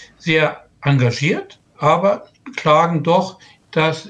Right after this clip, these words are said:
ihnen nicht ausreichend Wertschätzung gegenübergebracht wird. Ein wesentlicher Aspekt hierbei ist die verhältnismäßig geringe Bezahlung dieser Gruppe. Die verdienen so knapp über dem, äh, Mindestlohn im Allgemeinen.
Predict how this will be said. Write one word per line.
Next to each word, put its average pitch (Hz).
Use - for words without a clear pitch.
ihnen 160
nicht 165
ausreichend 147
Wertschätzung 131
gegenübergebracht 117
wird. 117
Ein 147
wesentlicher 170
Aspekt -
hierbei 214
ist -
die 147
verhältnismäßig 143
geringe 151
Bezahlung 147
dieser 180
Gruppe. 175
Die 160
verdienen 147
so 131
knapp 135
über 143
dem, 131
äh, 139
Mindestlohn 127
im 117
Allgemeinen. 107